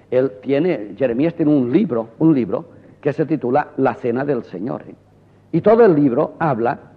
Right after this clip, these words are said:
de esta expresión y la del vino, para explicar cómo las construyó Jesús y cómo estas palabras, además,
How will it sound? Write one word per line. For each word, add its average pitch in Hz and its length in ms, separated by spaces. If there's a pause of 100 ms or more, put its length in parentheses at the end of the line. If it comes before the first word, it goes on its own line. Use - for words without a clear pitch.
(100)
de 147 100
esta 151 140
expresión 151 640
y 151 60
la 139 140
del 135 180
vino, 185 320 (1600)
para 160 160
explicar 160 460
cómo 226 280
las 151 220
construyó 131 540
Jesús 175 420 (220)
y 151 80
cómo 240 260
estas 214 240
palabras, 175 460
además, 156 420